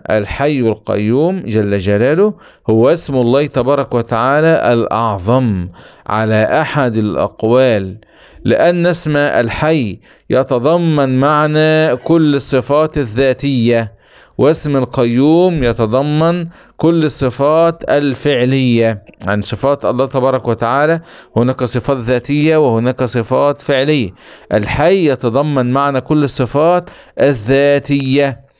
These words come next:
واسم القيوم يتضمن كل الصفات الفعلية لله تبارك وتعالى.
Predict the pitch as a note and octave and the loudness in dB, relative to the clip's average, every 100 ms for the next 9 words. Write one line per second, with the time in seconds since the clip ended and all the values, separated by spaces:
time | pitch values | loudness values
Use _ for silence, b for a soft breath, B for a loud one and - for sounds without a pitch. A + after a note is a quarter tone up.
0 | B B - B2+ E3+ D#3+ D3 C#3 C3+ C3 | B B -2 0 0 0 -2 -2 -2 0
1 | C3+ E3 G3 G3+ A#2+ C3+ C3+ A#2 C#3+ D3+ | 2 4 2 0 -4 -2 -2 0 0 0
2 | C#3 A#2 G#2+ - B B - D#3+ E3 D3+ | 0 0 -2 -10 B B -2 0 2 0
3 | C3 C#3 B2 C#3+ D#3+ F#3 F3 - D3 C#3+ | -2 -4 -2 0 2 2 -2 -2 -2 -2
4 | - D3 C3+ C#3 D3 C#3 C#3+ D3 b b | -2 -2 0 0 0 0 0 0 b b
5 | b A2+ A#2+ C#3 D3+ C#3 C3 B2+ B2 A#2+ | b 0 2 2 0 0 0 0 0 0
6 | A#2 G#2 G#2+ F#2 D#2+ | -2 -2 -2 -4 -4